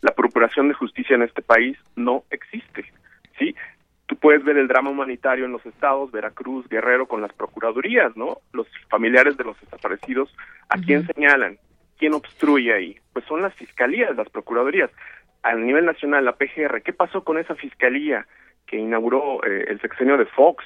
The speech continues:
Speaker 1: ¿no? En
Speaker 2: Ujú.
Speaker 1: dos mil dos. ¿Y dónde está el informe final? ¿Qué pasó con esos documentos, no?
Speaker 2: Ujú.
Speaker 1: Hace unas semanas,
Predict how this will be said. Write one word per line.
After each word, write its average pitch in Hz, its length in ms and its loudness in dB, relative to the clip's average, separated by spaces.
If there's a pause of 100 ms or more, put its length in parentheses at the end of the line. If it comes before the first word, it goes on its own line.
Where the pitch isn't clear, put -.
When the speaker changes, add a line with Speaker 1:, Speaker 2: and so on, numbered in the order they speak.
(100)
Speaker 1:
¿no? 143 200 -4
En 131 60 -6
Speaker 2:
Ujú. 196 100 -2
Speaker 1:
dos 165 80 -6
mil 185 180 2
dos. 143 320 6 (100)
¿Y 123 160 -8
dónde 160 280 0
está - 160 0
el 160 80 4
informe 151 380 2
final? 143 440 2 (380)
¿Qué 143 100 -2
pasó 147 300 -2
con 139 160 -4
esos 135 220 -14
documentos, 120 600 -6
no? 120 120 -6
Speaker 2:
Ujú. 180 500 -10
Speaker 1:
Hace 208 220 0
unas 233 160 -4
semanas, 127 420 -2